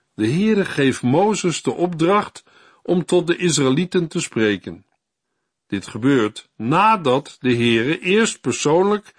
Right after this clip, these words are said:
vanuit de hemel tot Mozes heeft gesproken.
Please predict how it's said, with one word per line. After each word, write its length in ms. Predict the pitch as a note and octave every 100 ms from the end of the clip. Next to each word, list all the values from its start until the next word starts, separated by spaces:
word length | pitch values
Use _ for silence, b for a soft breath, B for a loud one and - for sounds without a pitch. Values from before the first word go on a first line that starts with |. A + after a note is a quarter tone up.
| b b
vanuit 600 | - G3+ G3 E3+ D#3+ D3
de 140 | C#3 D3
hemel 460 | E3 A3 C#3 A#2
tot 220 | B2+ D3 D#3+
Mozes 460 | A3 A3+ F3 D#3
heeft 260 | C3 A2+ -
gesproken. 800 | G#2 - G#2+ G#2+ F#2+ - F#2